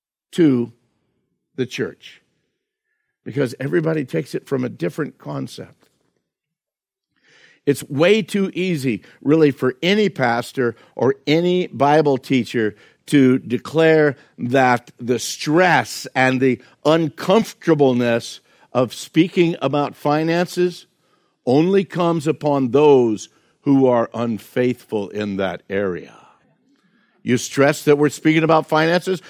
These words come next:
Maybe you're not faithful in that area. Now, that's way too easy.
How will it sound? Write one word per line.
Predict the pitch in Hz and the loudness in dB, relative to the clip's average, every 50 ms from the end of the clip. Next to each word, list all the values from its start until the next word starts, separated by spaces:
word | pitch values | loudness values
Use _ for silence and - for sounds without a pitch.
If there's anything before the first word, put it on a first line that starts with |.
| - - | -20 -12
Maybe | - 123 131 127 127 127 123 131 135 | -6 -2 0 2 2 4 4 4 4
you're | 131 123 127 135 135 | 4 4 2 2 2
not | 139 147 151 135 | 2 0 -2 -4
faithful | - - 175 185 208 214 175 - _ - 117 107 - | -8 -6 -2 0 0 0 -2 -8 _ -8 -8 -8 -6
in | - 98 98 90 85 | -8 -12 -12 -12 -12
that | 82 78 73 73 71 - - | -14 -12 -12 -12 -14 -14 -16
area. | 71 69 71 - - - - _ - _ _ _ _ _ _ _ _ _ _ _ _ _ _ _ - | -18 -18 -18 -20 -20 -20 -20 _ -20 _ _ _ _ _ _ _ _ _ _ _ _ _ _ _ -12
Now, | - 92 101 | -8 -6 -4
that's | 117 160 - - | -4 -4 -6 -6
way | 113 113 123 131 127 120 110 98 | -2 0 4 4 4 4 2 0
too | - - 107 92 82 | -4 -6 -6 -6 -4
easy. | 85 92 98 98 85 - 85 - - _ | -4 -4 -4 -6 -6 -10 -16 -20 -20 _